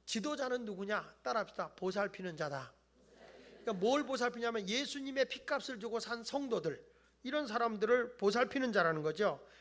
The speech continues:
여기 "하나님이 자기 피로 사신 교회를 보살피게 했다." 여러분, 이 왜 교회를 자기 피로 샀다고 얘기합니까? 우리는 교회 그러면요,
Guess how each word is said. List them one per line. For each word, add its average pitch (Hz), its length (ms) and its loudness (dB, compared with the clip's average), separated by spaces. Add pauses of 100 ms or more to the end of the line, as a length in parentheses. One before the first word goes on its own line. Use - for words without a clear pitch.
(120)
여기 226 200 4
"하나님이 254 600 4
자기 226 320 0
피로 247 300 2
사신 330 540 -2 (300)
교회를 254 640 6 (220)
보살피게 214 600 2
했다." 156 320 -6 (1120)
여러분, 233 340 0
이 247 160 -6 (580)
왜 269 440 2
교회를 240 500 4
자기 202 300 -6
피로 220 240 -2
샀다고 190 420 -4
얘기합니까? 151 560 -8
우리는 262 420 -6
교회 262 360 2
그러면요, 190 600 -2